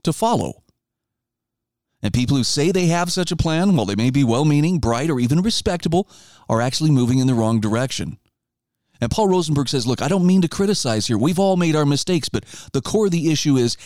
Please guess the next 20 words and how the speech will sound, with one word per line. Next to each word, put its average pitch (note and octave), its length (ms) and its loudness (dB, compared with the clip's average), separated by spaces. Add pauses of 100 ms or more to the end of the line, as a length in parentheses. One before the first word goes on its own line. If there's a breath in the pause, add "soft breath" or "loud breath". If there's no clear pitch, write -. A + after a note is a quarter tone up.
(220 loud breath)
if C#3+ 180 0
you F3 140 0
want F#3 360 2
a E3 120 2
world C#3+ 360 0
that B2+ 100 0
is A#2 120 0
safe - 560 -4 (140)
for C#3+ 220 -4
individuals, A2+ 760 0 (1300)
we A#2+ 120 0
have D3+ 140 -4
to D3+ 60 -6
create C#3+ 400 2
it - 200 -4 (120)
as B2 160 -2
individuals, G#2+ 560 0
not B2+ 240 -2
as D3+ 100 -2
groups." B2+ 680 -2